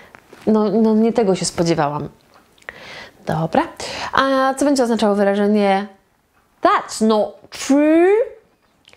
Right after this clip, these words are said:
That's not true? Ej, to nieprawda. Cóż będzie oznaczało,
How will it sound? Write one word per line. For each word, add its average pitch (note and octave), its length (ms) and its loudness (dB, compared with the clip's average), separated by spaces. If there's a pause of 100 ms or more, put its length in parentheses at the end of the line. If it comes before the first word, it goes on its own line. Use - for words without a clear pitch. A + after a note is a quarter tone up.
(240)
That's C#4 540 0
not B3+ 280 -2
true? D4 440 0 (1600)
Ej, B3+ 360 -4 (220)
to C5+ 100 0 (100)
nieprawda. A3+ 580 0 (1700)
Cóż C#4+ 200 0
będzie A3+ 280 0
oznaczało, A3 800 -2